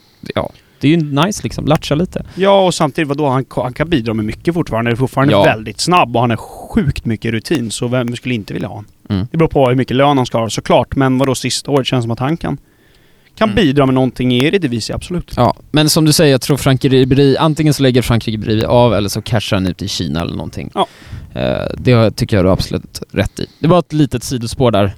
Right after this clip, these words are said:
Speaker 1: Ehm,
Speaker 2: Ja, exakt.
Speaker 1: såklart.
Speaker 2: Nej, men, ehm,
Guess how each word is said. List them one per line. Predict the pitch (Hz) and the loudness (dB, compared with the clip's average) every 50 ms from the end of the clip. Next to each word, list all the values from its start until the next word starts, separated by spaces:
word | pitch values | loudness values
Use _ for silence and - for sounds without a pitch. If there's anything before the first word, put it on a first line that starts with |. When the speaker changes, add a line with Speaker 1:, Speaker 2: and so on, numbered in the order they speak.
| - - - | -8 -6 -2
Speaker 1:
Ehm, | - 110 104 107 104 104 104 - - - - - | -2 0 0 0 0 0 -2 -2 -4 -4 -2 -2
Speaker 2:
Ja, | 190 202 220 - - | -2 -2 -2 -4 -6
exakt. | - 170 - - - - | -4 -4 -2 -4 -6 -8
Speaker 1:
såklart. | - - 190 185 190 | -6 -2 0 2 2
Speaker 2:
Nej, | 190 185 | 2 2
men, | 185 180 180 180 175 175 175 170 180 180 | 4 4 4 4 4 4 2 2 0 -2
ehm, | 160 | -4